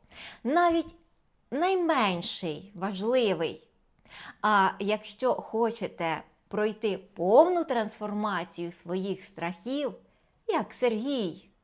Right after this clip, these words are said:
у мене є спеціальна програма, за допомогою якої разом ми перетворимо усі ваші блокуючі страхи на помічників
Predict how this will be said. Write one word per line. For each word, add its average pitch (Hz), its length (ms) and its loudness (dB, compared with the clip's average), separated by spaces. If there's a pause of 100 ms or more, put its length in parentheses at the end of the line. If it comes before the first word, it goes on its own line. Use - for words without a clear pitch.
(440)
у 202 100 -4
мене 202 300 0
є 190 80 0
спеціальна 196 600 -4
програма, 214 640 -2
за 180 100 -2
допомогою 185 640 -4
якої 170 600 -4
разом 160 640 -4 (340)
ми 233 220 2
перетворимо 262 960 0
усі 214 400 -8
ваші 185 520 -2
блокуючі 170 720 0
страхи 269 600 -8 (280)
на 214 560 -2
помічників 214 960 -4